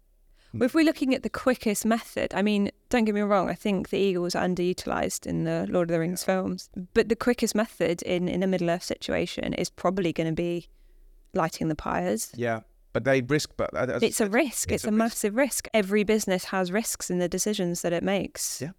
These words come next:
Speaker 2: So we're saying if you've got these critical pieces of information, you've got these messages that, or even if you're sending some information on email that should be encrypted, whether that's sensitive personal information, you need to do that because the risk of interception can be quite high.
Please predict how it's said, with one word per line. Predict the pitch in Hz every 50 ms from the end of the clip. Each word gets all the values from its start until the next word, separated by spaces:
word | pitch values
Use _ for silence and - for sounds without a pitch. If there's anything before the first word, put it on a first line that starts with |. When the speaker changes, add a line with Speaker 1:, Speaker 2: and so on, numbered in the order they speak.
| _ - _ _ _ _ _ _
Speaker 2:
So | - -
we're | 120 120
saying | 151 156 139 123
if | 127 139
you've | 139 117
got | - 180 180 -
these | - 147 113 -
critical | - - 143 123 - - - 110 98
pieces | - 104 - - 98
of | 107 92
information, | 104 107 98 - 101 101 87 82 92 - - 110
you've | 113 110 -
got | 156 151 123
these | 135 120 104
messages | 120 110 98 - 98 85 - - 80 87 - -
that, | - - - - - _ _ _ _ _
or | - 151 147 -
even | 175 175 - - 165
if | 156 -
you're | - 131
sending | - 143 131 123
some | - - 120 117
information | - 120 - - 117 113 110 - 113 110
on | 104 -
email | - 117 110 110 107 101
that | 104 110 - -
should | - - - 160 143 - -
be | 110 104 104 104 - -
encrypted, | - 110 101 - 110 98 - - 104 92
whether | 98 101 101 98
that's | 104 98 - - - - - - _ _ _
sensitive | - - 117 110 - - - 110 -
personal | - 113 107 101 - - 107 104
information, | 101 - - 104 104 104 101 - - 107 107
you | 113 131
need | 156 160
to | - 127
do | 110 120 131 156
that | 143 - -
because | - 98 - 110 101
the | - 117 113
risk | 120 139 139 - -
of | 107 104
interception | 110 101 - - - - - - - - 104
can | - 107 107 107
be | 98
quite | - - 98 92 -
high. | - - 131 127 104